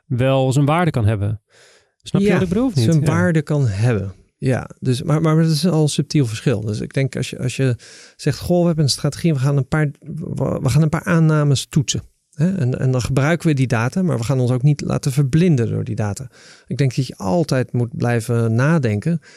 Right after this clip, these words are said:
Speaker 2: je gevoel volgen, volgen, je, ja, je, je, je, wat is dat? Je ervaring, eh, blijf luisteren naar je ervaring om tot een goed besluit te nemen. Ik denk dat als je blind vaart op data,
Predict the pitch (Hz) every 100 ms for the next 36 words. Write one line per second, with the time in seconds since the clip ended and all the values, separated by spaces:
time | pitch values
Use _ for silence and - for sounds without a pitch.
0 | - - 104 123 - 151 147 113 113 107
1 | 104 - - - 117 107 - 156 127 117
2 | 110 - - - - - _ _ _ _
3 | _ - 123 107 107 107 107 101 113 110
4 | 107 107 117 175 - _ 202 151 123 120
5 | - 151 - 135 - 143 160 131 127 120
6 | 127 - - - - - 135 135 117 147
7 | 147 139 120 120 120 113 156 120 127 127
8 | 165 131 139 - 110 165 165 - 107 110
9 | 127 - 120 147 135 120 - 160 185 -
10 | 147 131 110 127 151 165 214